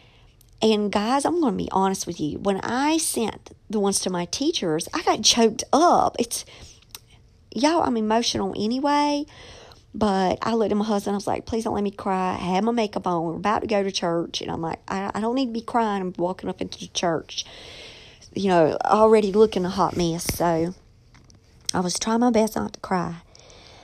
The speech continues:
And when I sent the invite to one of my teachers, my teachers told me, you know, how much I'd made her heart full. Like, like, guys, you need to reach out to people that truly made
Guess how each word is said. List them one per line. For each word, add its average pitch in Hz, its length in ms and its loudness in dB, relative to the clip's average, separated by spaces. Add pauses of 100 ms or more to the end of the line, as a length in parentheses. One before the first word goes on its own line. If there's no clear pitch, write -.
(260)
And 190 600 2
when 208 200 0
I 202 100 2
sent 269 640 2 (120)
the 220 240 0
invite 208 720 0 (680)
to - 140 4
one 262 140 6
of 240 60 4
my 233 120 4
teachers, 247 640 0
my 240 120 0
teachers 254 400 0
told 214 260 2
me, 208 140 0
you 208 60 0
know, 190 280 2
how 254 160 -4
much 247 200 0
I'd 214 120 4
made 196 160 0
her 190 120 -2
heart 214 240 -4
full. 302 400 4
Like, 202 280 0 (840)
like, - 420 -2
guys, 277 500 -2
you 233 300 0
need 240 400 0
to 285 80 4
reach 247 400 0
out 226 300 -2
to - 120 -2
people 214 600 -4 (760)
that 262 200 4
truly 262 460 2
made 220 500 2